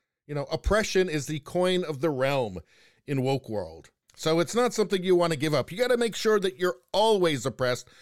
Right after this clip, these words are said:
no matter what. And of course, in the real world, it's ridiculous for somebody who's hosting <laughs> the Golden Globes and making five hundred thousand dollars for one night's work. It is ridiculous in the real world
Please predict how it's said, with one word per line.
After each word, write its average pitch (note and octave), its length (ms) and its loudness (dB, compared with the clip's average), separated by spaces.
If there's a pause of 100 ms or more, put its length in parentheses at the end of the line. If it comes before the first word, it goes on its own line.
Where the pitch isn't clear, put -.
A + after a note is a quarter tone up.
(160)
no A#3 220 4
matter A3+ 300 2
what. D#3+ 500 -2 (240)
And G3 80 0
of F#3+ 80 -6
course, A#3+ 240 4
in A3+ 80 -2
the A3+ 80 4
real B3 300 2
world, B2 300 -2
it's - 140 -8
ridiculous E3+ 500 0
for B2+ 140 -6
somebody A#2+ 460 -2
who's B2 200 -4
hosting F#3 640 0 (100)
<laughs> - 100 -20
the E3 100 2
Golden F3+ 480 2
Globes C#3+ 540 2
and D3 140 0
making D3+ 400 -2 (220)
five A3+ 300 2
hundred G#3 320 0
thousand F#3+ 480 0
dollars E3 480 2
for D3 160 0
one E3 260 2
night's D#3+ 300 -2
work. D3 480 0 (560)
It E3+ 120 2
is F#3+ 160 2
ridiculous G3+ 560 0
in F3 40 -6
the E3+ 80 0
real A#3 300 2
world A2+ 400 -6